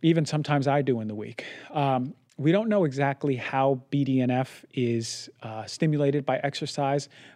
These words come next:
but it's believed to be partly due to increase, uh, in blood going to the brain, the opening of the blood-brain bre-,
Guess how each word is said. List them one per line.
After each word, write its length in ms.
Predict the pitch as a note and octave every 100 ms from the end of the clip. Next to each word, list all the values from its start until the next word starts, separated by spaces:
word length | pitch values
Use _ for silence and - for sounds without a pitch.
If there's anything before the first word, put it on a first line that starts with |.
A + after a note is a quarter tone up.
| _
but 100 | C3+
it's 120 | C3
believed 500 | - B2+ C3+ C3 -
to 100 | B2+
be 180 | A#2+ A#2
partly 480 | A#2 C3 B2 C#3+ A#2+
due 220 | A2+ A#2
to 380 | A2+ A#2 A2+ A#2+ -
increase, 600 | A#2+ A#2 A#2 A#2 - - -
uh, 320 | A#2 G#2+ G#2+ - -
in 400 | A#2 A2 G#2+ - C#3+
blood 320 | A#2 C3 B2
going 220 | B2+ B2
to 60 | A#2
the 60 |
brain, 300 | A2+ B2 E3
the 80 | E3
opening 280 | B2+ B2+ B2
of 60 | A#2+
the 40 |
blood-brain 380 | A2+ A#2 A#2+ A#2
bre-, 140 | A2